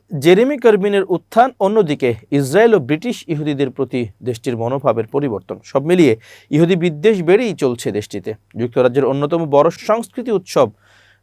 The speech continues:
গ্লাসটনবরি ফেস্টিভ্যালে এবছর সঙ্গীতের বদলে ইহুদিদের প্রতি ঘৃণার প্রকাশ বেশি দেখা গেছে।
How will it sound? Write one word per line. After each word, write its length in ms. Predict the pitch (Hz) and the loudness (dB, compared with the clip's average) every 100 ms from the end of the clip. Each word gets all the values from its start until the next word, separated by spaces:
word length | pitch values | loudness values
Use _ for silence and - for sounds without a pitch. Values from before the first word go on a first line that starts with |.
| 120 | -6
গ্লাসটনবরি 1200 | 131 151 220 - - 262 254 - 143 180 202 202 | 4 6 6 -2 -6 -4 -4 -8 2 4 4 -2
ফেস্টিভ্যালে 640 | - 170 151 - 151 123 117 | -4 -2 -2 0 0 2 0
এবছর 520 | 123 131 127 - 123 | 0 2 2 2 -4
সঙ্গীতের 540 | 117 156 156 208 214 | -4 -6 -4 -4 -2
বদলে 320 | 151 135 127 123 | 0 0 0 -2
ইহুদিদের 380 | 127 113 113 | -4 -6 -6
প্রতি 240 | 117 123 127 | -8 -10 -12
ঘৃণার 340 | 107 143 165 | -8 -6 -6
প্রকাশ 380 | 143 110 113 - | -8 -10 -12 -8
বেশি 200 | 123 123 | -8 -4
দেখা 240 | 117 - | -6 -6
গেছে। 260 | - - - | -10 -10 -12